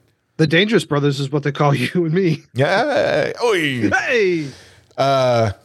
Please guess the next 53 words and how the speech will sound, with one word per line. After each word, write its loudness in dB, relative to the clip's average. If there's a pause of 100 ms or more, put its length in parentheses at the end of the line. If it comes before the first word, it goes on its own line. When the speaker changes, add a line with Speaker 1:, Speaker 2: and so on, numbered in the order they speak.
(120)
Speaker 2:
yeah. 2
So 0
thank -2
you, 0
Mike 0
and 0
Kevin, 0
for 0
those 0
recommendations. 0
And, 0
uh, 2
thank -2
you -2
for, -2 (100)
I -8
don't 0
know, -2
just -6
adding -2
to -6
my 0
list -2
of -8
things -4
I 2
gotta 0
go 2
back 0
and -6
watch, -4
right? -6 (160)
Speaker 1:
Yeah, 0
absolutely. -4 (880)
Speaker 2:
Uh, 2
what 2
else, 0
Brad? 0 (140)
That's -8
all 0
I 0
had 2
on -2
my 2
end. -4 (480)
Speaker 1:
Next -4
week? -4 (200)
Speaker 2:
Oh, -2
yeah. -2 (440)
We're 2
still 0
doing 0
this? -6